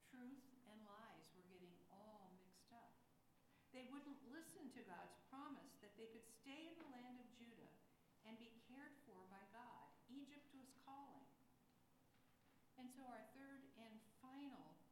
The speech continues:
thought to ponder this evening is, do we listen, really listen, when God speaks? Or is our mind already made up and we're just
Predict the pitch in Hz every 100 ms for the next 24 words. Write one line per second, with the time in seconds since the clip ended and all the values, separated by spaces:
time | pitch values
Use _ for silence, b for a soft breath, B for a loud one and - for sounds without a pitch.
0 | - - 254 254 - 233 - - 254 247
1 | 208 165 160 - 226 220 196 190 196 175
2 | - B B B B - 277 330 330 349
3 | 330 320 349 - 220 - - - - -
4 | - - - - - - 214 254 285 285
5 | 277 269 185 196 240 240 - 151 139 165
6 | 190 - - - 214 202 202 214 226 -
7 | - 185 165 160 160 - - - - 247
8 | 147 - - - - - - B B 277
9 | 302 302 294 277 254 262 269 247 262 233
10 | 262 262 262 262 247 247 240 240 240 226
11 | 226 214 226 -